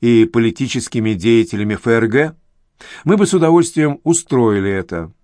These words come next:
Если вы хотите встретиться с какими-то определенными лицами, дайте нам об этом знать. Если вы не сможете приехать к нам в этот раз, мы будем очень рады принять вас у себя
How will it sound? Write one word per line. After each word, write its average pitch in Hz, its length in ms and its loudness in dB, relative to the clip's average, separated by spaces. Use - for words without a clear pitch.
Если 180 300 0
вы 170 100 4
хотите 143 380 -4
встретиться 120 840 -4
с - 80 -12
какими-то 117 540 -2
определенными 113 880 -4
лицами, 110 600 -4
дайте 160 400 -2
нам 135 360 -4
об 113 200 -4
этом 127 300 -2
знать. 95 560 -6
Если 175 320 0
вы 170 140 6
не 160 80 4
сможете 139 540 -2
приехать 123 520 0
к - 100 -10
нам 107 360 0
в 104 140 -4
этот 170 280 -2
раз, 90 400 -4
мы 139 140 0
будем 139 320 2
очень 123 320 -2
рады 113 240 0
принять 120 400 -4
вас 139 180 -4
у 143 60 -2
себя 113 460 -2